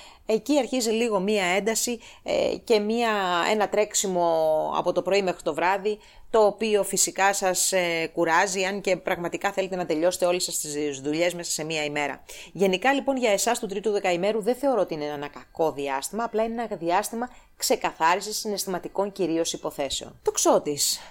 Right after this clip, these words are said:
Πάμε να δούμε το πρώτο δεκαήμερο που έχει και γενέθλια μέσα στον, ε, ε, δε-, Νοέμβριο. Λοιπόν, είναι ένας παράξενος μήνας ο Νοέμβριος για σας, φίλοι τοξότες του πρώτου δεκαημέρου.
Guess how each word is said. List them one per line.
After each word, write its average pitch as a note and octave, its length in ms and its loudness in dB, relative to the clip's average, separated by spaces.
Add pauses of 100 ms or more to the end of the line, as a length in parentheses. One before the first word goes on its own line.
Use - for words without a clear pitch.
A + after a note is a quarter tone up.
(220)
Πάμε E4+ 200 2
να C#4 120 2
δούμε F#4 180 2
το D#4+ 80 -2
πρώτο A3 260 2
δεκαήμερο C#4+ 440 2
που C#4 100 4
έχει C#4 100 2
και D4+ 100 -2
γενέθλια C4+ 580 0
μέσα D3 240 -6
στον, C#3+ 500 -6
ε, C#3 720 -12 (500)
ε, - 640 -8
δε-, C#3 220 -4
Νοέμβριο. B3 720 0 (600)
Λοιπόν, G#3 500 0 (1700)
είναι F#4+ 240 6 (120)
ένας G4 200 2
παράξενος D#4 580 2
μήνας C3 340 -4
ο C#3 40 -4
Νοέμβριος C3+ 420 0
για C#3 100 -2
σας, C#3+ 200 0
φίλοι C#3 200 -4
τοξότες C3 380 -4
του - 60 -10
πρώτου C3+ 260 -4
δεκαημέρου. C#3 640 -6